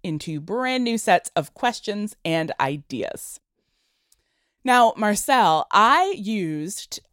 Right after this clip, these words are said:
the preparation for this episode as an opportunity to finally read a book that I purchased several years ago at a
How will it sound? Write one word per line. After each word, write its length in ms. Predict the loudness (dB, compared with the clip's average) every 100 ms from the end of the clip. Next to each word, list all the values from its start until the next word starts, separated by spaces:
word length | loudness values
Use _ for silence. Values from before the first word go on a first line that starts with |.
| _ -14
the 680 | -6 -4 -2 -2 2 0 0 _ _ _
preparation 960 | -14 2 4 4 4 4 4 2 0
for 120 | 2
this 160 | 0 2
episode 440 | 0 2 2 4
as 100 | 2
an 80 | 2
opportunity 640 | 2 2 2 2 2 2 0
to 320 | 0 0 -4 _ _ _
finally 680 | 0 2 4 4 2 0 -2
read 480 | -6 -6 0 2 4
a 60 | 4
book 400 | 4 2 -6 _
that 120 | -2
I 80 | 0
purchased 520 | 0 -2 0 -4 -6 -14
several 600 | -14 -2 0 4 4 2
years 360 | 2 2 2
ago 420 | 2 2 4 0 -4 _ _ _ _
at 540 | 2 4 4 2 -2 -14 _
a 520 | 4 6 4 2 -2